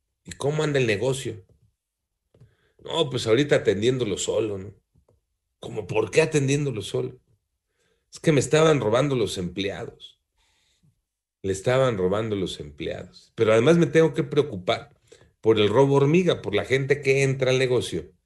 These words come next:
y que empieza a agarrar algo y se lo pone debajo de, de la axila". Y,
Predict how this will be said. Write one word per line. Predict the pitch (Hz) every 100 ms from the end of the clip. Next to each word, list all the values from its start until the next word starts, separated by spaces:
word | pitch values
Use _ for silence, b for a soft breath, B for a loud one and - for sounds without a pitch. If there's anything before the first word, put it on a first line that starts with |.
| _ b b b -
y | 104
que | 90
empieza | 92 90 120 127 135
a |
agarrar | 107 95 107 120 123
algo | 127 131 127 127 120
y | 104 92 80 - - _
se | - - 87
lo | 85
pone | 107 123 120
debajo | 95 101 117 117
de, | 92 82 73 - _ _ _ _ _ _ _ _
de | 92
la | 95
axila". | 95 - 156 185 - - _ _ _ _ _ _ _ _ _ _ _ _ _ _ _ _ _ _ _ _ _ _ _ _ _ _
Y, | 117 120 117 117 113 110 104 95